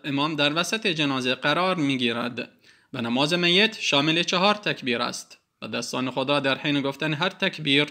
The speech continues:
بلند می‌کند. و بعد از تکبیر اول سورهٔ فاتحه را می‌خواند و بعد از تکبیر دوم بر حضرت محمد صلی الله علیه و سلم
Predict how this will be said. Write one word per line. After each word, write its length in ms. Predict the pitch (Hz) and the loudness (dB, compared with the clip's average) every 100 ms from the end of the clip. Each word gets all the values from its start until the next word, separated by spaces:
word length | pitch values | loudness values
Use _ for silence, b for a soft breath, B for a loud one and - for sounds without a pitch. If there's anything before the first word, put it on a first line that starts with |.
| - | -4
بلند 580 | 143 127 135 135 135 | -4 2 4 2 0
می‌کند. 720 | 131 147 156 139 123 123 120 - _ b b b b b b b | -2 -2 -2 -4 -4 -6 -8 -12 _ b b b b b b b
و 80 | 151 | 6
بعد 220 | 214 240 | 6 6
از 120 | 262 | 2
تکبیر 340 | 247 220 208 185 | 0 0 0 0
اول 280 | 135 139 160 - | 0 0 0 -6
سورهٔ 340 | - 160 190 | -6 -2 0
فاتحه 420 | 190 202 208 208 | 0 -2 -2 -4
را 120 | 247 151 | -2 -2
می‌خواند 640 | 123 127 120 117 117 120 - - | -2 -4 -4 -4 -6 -10 -12 -10
و 120 | 127 | -6
بعد 200 | 117 117 | -4 -2
از 160 | 117 - | -4 -4
تکبیر 360 | 127 - 139 | -2 0 0
دوم 420 | 147 156 165 185 | 2 0 0 0
بر 160 | 175 160 | 2 2
حضرت 340 | 170 160 202 | 2 -2 -2
محمد 440 | 208 190 165 160 175 | -2 -4 -4 -2 -4
صلی 260 | 175 160 | -2 -4
الله 180 | 185 208 | -2 -2
علیه 240 | 208 160 127 | -2 -2 -4
و 40 | |
سلم 460 | 123 123 120 123 | -2 0 0 0